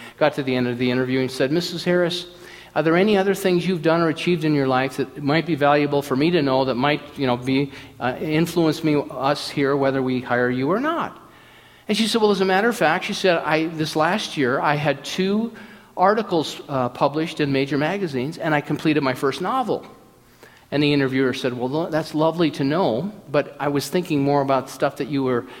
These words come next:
able to do at work." And she said, "Well, no, no." She said, "I did all that while I was at work."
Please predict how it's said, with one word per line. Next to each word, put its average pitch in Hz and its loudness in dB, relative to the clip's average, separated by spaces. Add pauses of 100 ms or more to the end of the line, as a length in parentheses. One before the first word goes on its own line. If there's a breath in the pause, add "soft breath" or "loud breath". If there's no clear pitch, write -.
(100)
able 135 0
to 131 -6
do 123 0
at 113 -4
work." 147 0 (500 loud breath)
And 185 0
she 185 -6
said, 175 0
"Well, 165 2
no, 196 2
no." 160 2
She 131 -8
said, 151 0
"I 147 2
did 180 0
all 151 4
that 117 2
while 110 0
I 107 2
was 104 -2
at 101 -6
work." 95 -10